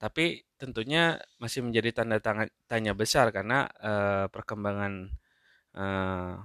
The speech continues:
panel surya atau pemanfaatkan,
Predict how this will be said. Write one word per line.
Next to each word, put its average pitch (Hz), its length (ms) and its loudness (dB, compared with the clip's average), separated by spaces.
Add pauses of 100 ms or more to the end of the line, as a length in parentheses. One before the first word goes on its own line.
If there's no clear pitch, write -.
(760)
panel 107 320 4
surya 107 560 2
atau - 160 -14
pemanfaatkan, 104 880 -2